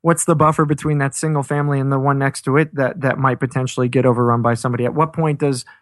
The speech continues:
you know, does, do you have to keep buying the property next to the next property, next to the next one to create this buffer zone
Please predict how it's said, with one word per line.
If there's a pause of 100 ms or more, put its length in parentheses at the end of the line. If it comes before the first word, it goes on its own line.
(280)
you
know,
does,
do
you
have
to
keep
buying
the
property
next
to
the
next
property,
next
to
the
next
one
to
create
this
buffer
zone